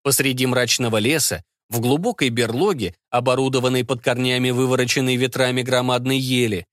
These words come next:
очнулся от зимней дремы обеспокоенный шумом здоровенный бурый медведь. Полежал, послушал потревожившую его канонаду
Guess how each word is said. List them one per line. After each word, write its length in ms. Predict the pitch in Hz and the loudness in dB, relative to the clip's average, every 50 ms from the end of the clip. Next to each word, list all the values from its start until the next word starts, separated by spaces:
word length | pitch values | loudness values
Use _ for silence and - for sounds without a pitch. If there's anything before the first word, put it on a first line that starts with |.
| _ _ _ _ - | _ _ _ _ -4
очнулся 680 | - 110 107 - - - 196 220 185 - - 156 135 | -2 0 0 0 0 0 0 0 0 0 0 2 2
от 100 | 123 117 | 0 0
зимней 400 | 110 107 139 170 165 147 131 120 | 0 0 0 2 2 2 2 0
дремы 520 | 104 101 113 151 214 208 202 196 175 143 _ _ _ - | 0 0 0 2 2 2 2 0 0 -2 _ _ _ -6
обеспокоенный 880 | - 135 127 135 123 - - - 104 101 - - 226 226 214 196 185 160 | -4 -2 0 2 0 0 0 0 -4 -2 -2 -2 0 2 2 2 2 2
шумом 440 | - - - 185 196 185 185 165 | 2 0 0 0 0 2 0 0
здоровенный 640 | 135 120 123 135 123 120 117 123 190 214 208 208 208 196 | 0 0 0 0 0 0 0 0 -2 -2 0 0 0 0
бурый 280 | 170 185 202 196 196 | 0 2 2 2 2
медведь. 600 | 196 196 196 156 139 127 120 113 104 82 - - _ _ _ _ _ _ _ _ _ _ | 2 0 0 0 0 0 2 2 0 -2 -6 -12 _ _ _ _ _ _ _ _ _ _
Полежал, 640 | - 269 208 143 123 104 92 110 131 180 202 180 160 _ _ _ _ _ - | -2 0 0 2 0 0 0 0 0 0 0 -2 -4 _ _ _ _ _ -2
послушал 520 | 127 127 - - 214 262 - - 165 135 | -2 -2 0 0 -2 0 0 0 0 0
потревожившую 840 | - 139 123 123 131 131 135 139 131 120 127 - - - 131 127 123 | -2 -2 0 0 0 2 2 2 2 0 0 -2 0 0 2 2 2
его 240 | 120 123 120 123 117 | 2 2 0 0 0
канонаду 680 | 131 120 117 113 113 123 175 214 202 185 180 165 | 0 0 0 0 0 0 0 0 2 0 0 -2